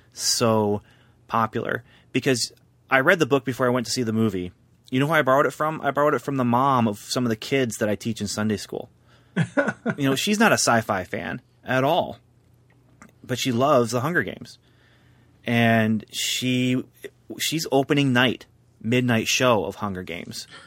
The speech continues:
Speaker 1: and Catching
Speaker 2: Wow.
Speaker 1: Fire. And so <laughs> here I am, I'm thinking, okay, I know she's not the only one.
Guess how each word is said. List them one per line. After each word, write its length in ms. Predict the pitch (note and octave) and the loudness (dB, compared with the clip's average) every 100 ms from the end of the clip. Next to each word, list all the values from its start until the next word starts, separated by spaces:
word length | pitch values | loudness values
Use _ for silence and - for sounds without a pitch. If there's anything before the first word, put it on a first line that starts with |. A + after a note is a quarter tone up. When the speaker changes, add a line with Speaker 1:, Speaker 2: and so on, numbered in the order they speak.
| - C#3 - - | -12 -12 -10 -6
Speaker 1:
and 140 | A2 | -4
Catching 280 | A#2+ A2+ A2+ | -4 -4 -4
Speaker 2:
Wow. 60 | A2+ | -4
Speaker 1:
Fire. 320 | G2 D#2+ - _ _ _ _ _ _ _ _ - | -4 -6 -12 _ _ _ _ _ _ _ _ -8
And 140 | B2 A#2 | -6 -2
so 480 | C3+ B2 A#2 A2+ - A2+ | 2 4 4 2 -2 -6
<laughs> 100 | - | -2
here 180 | C#3+ C#3 | -2 2
I 180 | D3 B2+ | 0 2
am, 180 | C#3 A#2+ | 0 0
I'm 100 | A2+ | -2
thinking, 380 | - B2 A#2 G2 | -2 -4 -2 -4
okay, 420 | B2 F#3+ A#2+ E2+ _ - _ _ _ _ _ B2+ | -4 -2 -2 -4 _ -20 _ _ _ _ _ 0
I 140 | C3 | 2
know 280 | B2+ D3+ F#3 | 4 2 2
she's 220 | C3 A#2+ | 0 0
not 180 | A#2 G#2+ | 2 2
the 120 | G#2 | 0
only 240 | G2+ G2 F2 | -4 -4 -6
one. 420 | F2 E2+ F#2+ | -8 -8 -8